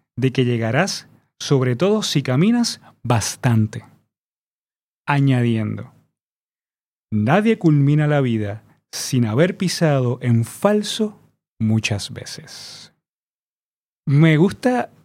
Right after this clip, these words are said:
esta, este párrafo para tocar este tema porque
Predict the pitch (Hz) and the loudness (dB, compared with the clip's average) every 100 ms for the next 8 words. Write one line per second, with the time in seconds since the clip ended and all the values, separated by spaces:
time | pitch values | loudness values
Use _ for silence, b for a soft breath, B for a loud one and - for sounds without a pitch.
0 | _ 190 180 _ 208 196 185 170 143 123 | _ -8 -8 _ 2 2 4 2 2 -2
1 | 120 - - _ _ _ _ - 208 202 | -4 -12 -20 _ _ _ _ -4 -2 0
2 | 202 190 160 143 127 120 127 139 180 196 | 0 0 2 2 0 -2 -2 -4 -4 0
3 | 180 135 - 123 117 117 127 123 | 0 0 0 0 0 -2 2 2